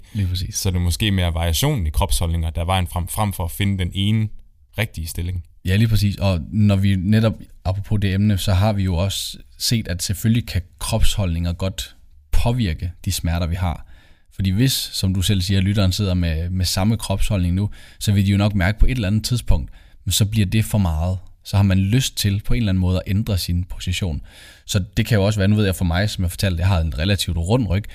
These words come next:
Speaker 1: Hvis jeg skal tilstræbe den der meget oprejste holdning, så kan jeg heller ikke gøre det i vildt lang tid, før jeg begynder at føle, at det bliver ubehageligt.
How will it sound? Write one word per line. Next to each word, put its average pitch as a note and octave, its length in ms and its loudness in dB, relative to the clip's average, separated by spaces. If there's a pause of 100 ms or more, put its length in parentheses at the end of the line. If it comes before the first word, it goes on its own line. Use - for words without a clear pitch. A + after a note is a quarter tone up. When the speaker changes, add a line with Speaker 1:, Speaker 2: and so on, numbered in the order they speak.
(180)
Speaker 1:
Hvis F#2+ 120 2
jeg G2+ 100 2
skal G2+ 220 0
tilstræbe A2+ 560 -2
den F#2+ 140 -2
der F2+ 60 0
meget E2+ 240 0 (100)
oprejste F2+ 480 -2
holdning, F#2 420 2 (360)
så - 160 -2
kan B2+ 100 0
jeg F#2+ 100 4
heller A#2+ 140 2
ikke G2 120 -2
gøre F#2+ 180 2
det F2+ 120 0
i F#2 120 2
vildt F2+ 220 -2
lang C3+ 260 -4
tid, E2+ 140 -2 (100)
før - 200 -4
jeg G#2+ 220 0
begynder G#2 280 0
at F2 60 0
føle, G2 320 -2
at - 160 -6
det D#3 100 -2
bliver G2 160 -2
ubehageligt. E2 480 -4